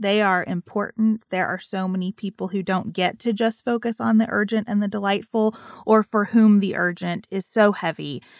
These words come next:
and so serious and so frightening. And so we're just gonna try here to hold both things at one time, that the news will not stop,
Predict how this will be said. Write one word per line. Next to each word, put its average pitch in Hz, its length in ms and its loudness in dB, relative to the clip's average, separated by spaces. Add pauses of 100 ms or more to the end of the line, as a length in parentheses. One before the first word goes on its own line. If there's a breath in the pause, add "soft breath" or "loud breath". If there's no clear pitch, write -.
(220 soft breath)
and 180 200 -2
so 208 240 0
serious 165 540 -2
and 170 180 -8
so 170 320 -2
frightening. 156 600 -6 (360 soft breath)
And 208 180 2
so 233 300 6
we're 269 160 2
just 392 160 -6
gonna 453 160 -2
try 349 580 4
here 330 400 0 (400)
to 262 140 -4
hold 262 380 0
both 247 220 4
things 247 340 2
at - 100 0
one 233 220 4
time, 233 420 2
that 226 140 -2
the 208 80 0
news 208 280 4
will 214 120 0
not 196 240 0
stop, 208 480 -4